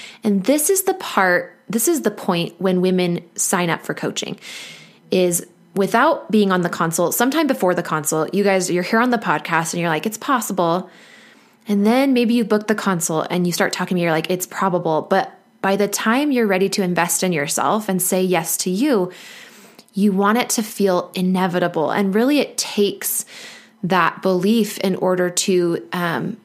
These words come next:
spend money on ourselves, in order to show up week after week and do the work. But the good news is this.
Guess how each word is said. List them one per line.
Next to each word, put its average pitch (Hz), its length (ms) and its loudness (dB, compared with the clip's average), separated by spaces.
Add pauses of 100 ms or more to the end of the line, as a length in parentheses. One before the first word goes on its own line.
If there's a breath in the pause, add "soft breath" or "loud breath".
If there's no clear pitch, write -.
spend 175 320 -4
money 226 220 4
on 233 120 2
ourselves, 208 540 0
in 180 120 -2
order 180 260 0
to 175 160 -4
show 175 280 -2 (100)
up 233 220 0
week 226 180 0
after 202 280 0
week 190 200 -2
and 170 240 -4
do 202 240 2
the 208 120 2
work. 180 440 0 (680 loud breath)
But 214 140 2
the 214 80 2
good 247 300 2
news 269 220 4
is 180 180 0
this. - 380 -2